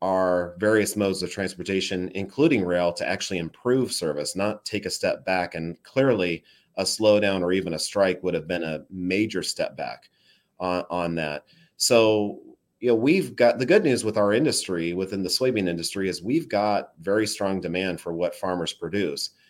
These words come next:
But, you know, the, the, the fundamentals of it is not, it's not just a function of having demand, and it's not just a function of having supply. You've gotta have that connectivity between supply and demand, and that's what our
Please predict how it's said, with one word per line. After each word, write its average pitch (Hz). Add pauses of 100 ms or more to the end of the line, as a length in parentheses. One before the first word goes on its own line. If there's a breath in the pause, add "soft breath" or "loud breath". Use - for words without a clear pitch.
(400 soft breath)
But, 107 (400)
you 127
know, 107
the, 107 (600)
the, 104
the 95
fundamentals 139
of 85
it 90
is 95
not, 107
it's 107
not 127
just 110
a 98
function 113
of -
having 117
demand, 85
and 92
it's 92
not 104
just 92
a 85
function 95
of 80
having 92
supply. 92
You've 85
gotta 95
have 90
that 82
connectivity 92
between 87
supply 82
and 80
demand, 85
and 90
that's 87
what 90
our 87